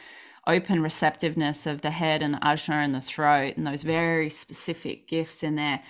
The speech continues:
This is the, this is really beautiful. So right at the beginning of this call, I was, like, tuning in to, like, what is, you know, what is the thing in this call that I really wanted to, like, um,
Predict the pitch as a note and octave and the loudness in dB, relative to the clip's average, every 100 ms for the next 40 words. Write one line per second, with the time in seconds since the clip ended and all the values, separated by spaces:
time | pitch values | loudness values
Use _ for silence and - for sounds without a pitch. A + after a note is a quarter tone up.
0 | - - - - G#3+ A#3+ C4+ C4 - - | -18 -16 -16 2 4 4 2 2 -2 -8
1 | _ _ - G#3 G#3 - - _ - - | _ _ -2 0 0 -8 -20 _ -18 -18
2 | - - G#3 A3 G#3+ F#3+ E3+ D3 E3 D#3+ | -8 0 2 4 4 4 2 0 -2 0
3 | F3+ E3+ E3+ - - - _ _ _ _ | 2 0 0 -8 -20 -20 _ _ _ _
4 | _ _ _ _ _ _ _ F3+ G#3 A3 | _ _ _ _ _ _ _ 8 10 10
5 | B3 B3+ G3+ F#3 F3+ F3+ E3+ E3+ D#3 - | 8 4 2 4 4 4 4 2 0 -4
6 | - E3 E3+ E3 D3+ D#3 D#3 E3 D3 - | 0 4 6 8 6 4 2 2 2 -2
7 | - F3+ F3+ E3+ D#3 D#3 D3+ E3 D3+ C#3+ | 0 2 4 2 2 0 -2 -2 0 -2
8 | - - D3+ D3+ F3+ F#3+ F#3 E3+ - - | -8 -12 -6 4 6 6 2 0 -4 -8
9 | - - - _ _ - F3 E3+ F3 G3+ | -20 -20 -20 _ _ -2 4 6 6 6
10 | G#3+ - F#3 - F#3+ F#3 F3 E3 - E3+ | 4 2 -2 4 6 6 6 2 2 2
11 | D#3+ D#3+ - - E3+ E3 E3 D#3+ D3+ D#3 | 4 2 -2 0 4 6 6 4 4 4
12 | D#3+ D#3+ D#3 D#3 D3+ D3+ D3 - D3+ C#3+ | 4 2 2 2 2 2 -2 -2 0 4
13 | C#3+ C3+ - - D#3 C#3 C3+ D#3 | 2 2 -6 -6 -2 -2 -4 -8